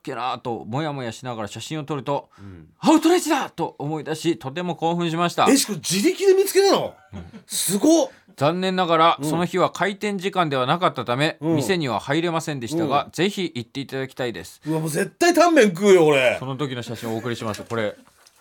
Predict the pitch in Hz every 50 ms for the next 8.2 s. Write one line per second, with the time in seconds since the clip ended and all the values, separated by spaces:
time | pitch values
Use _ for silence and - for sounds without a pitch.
0 | _ _ _ _ _ _ _ _ _ _ _ _ _ _ _ - 269 294 302 302
1 | 294 294 294 294 294 294 294 294 285 277 226 165 131 - _ _ _ _ _ _
2 | _ _ _ _ _ _ _ _ _ _ _ - _ _ _ _ _ _ _ _
3 | - 120 147 - - - - 180 214 247 269 277 285 294 302 311 320 311 - -
4 | _ _ _ _ _ - 113 120 135 143 143 143 - - - 165 170 180 160 135
5 | 113 123 131 131 127 117 117 - - 123 147 180 226 226 226 254 240 214 185 143
6 | 123 151 160 143 113 95 87 82 80 73 69 - _ _ _ _ _ _ _ _
7 | _ _ _ _ _ _ _ - 139 220 302 311 - - 254 277 247 302 294 294
8 | 254 208 175 127